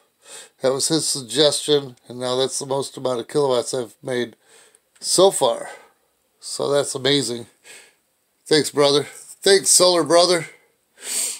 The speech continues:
Now, South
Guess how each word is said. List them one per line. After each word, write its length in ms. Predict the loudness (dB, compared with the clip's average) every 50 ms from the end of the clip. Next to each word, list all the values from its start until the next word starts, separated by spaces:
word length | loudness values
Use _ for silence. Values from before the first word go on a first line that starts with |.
| _ _ _ _ _ _ _ _ _ _ _ _ _ _ _ _ _ _ _ _ _ _ _ _ _ _ _ _ _ _ _ _ _ _ _ _ _ _ _
Now, 560 | -6 -2 2 2 4 4 4 2 2 0 -4 -12 -18 -20 -18 -12
South 640 | -8 -6 -2 2 4 4 4 4 2 0 -6 -14